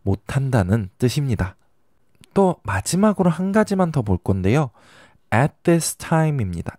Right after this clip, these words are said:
At this time. 이 표현은 되게 많이 들으실 수도 있는데요. 이 시간에, 지금 현 시점에 라는 뜻입니다. 그래서 지금은 무엇을 하셔야 됩니다.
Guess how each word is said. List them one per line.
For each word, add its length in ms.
At 240
this 240
time. 340
이 120
표현은 500
되게 220
많이 360
들으실 420
수도 260
있는데요. 640
이 260
시간에, 640
지금 500
현 320
시점에 680
라는 320
뜻입니다. 760
그래서 380
지금은 720
무엇을 520
하셔야 420
됩니다. 540